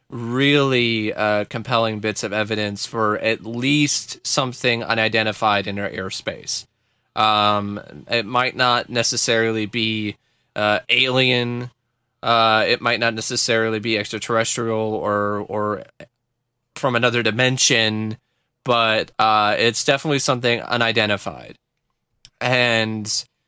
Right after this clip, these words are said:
just to hear voices of some actual pilots and,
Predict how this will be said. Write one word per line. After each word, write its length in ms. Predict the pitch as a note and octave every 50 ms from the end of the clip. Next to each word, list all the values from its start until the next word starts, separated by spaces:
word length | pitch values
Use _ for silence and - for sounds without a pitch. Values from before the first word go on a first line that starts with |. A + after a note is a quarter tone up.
| _ _ -
just 260 | - D#3 D3+ - -
to 100 | - D3
hear 600 | B2 - - C#3 B2+ C3+ C3+ C3+ C3 B2+ A#2+ A#2 A#2 _ _ _ _ _ _ _ -
voices 680 | - B2+ B2 A#2+ A#2+ - - C3 B2 A#2+ A#2 A2+ -
of 120 | A#2+ G#2+
some 200 | - - B2+ A#2+ -
actual 840 | - A2 A2+ A2 A2 - - D3 B2+ A#2 A#2 A2+ G#2+ G#2+ G2+ G2 -
pilots 600 | - - A2+ G#2+ A2 A2 A2 A2+ A#2 - - -
and, 260 | A#2+ A2+ A2 G#2+ G#2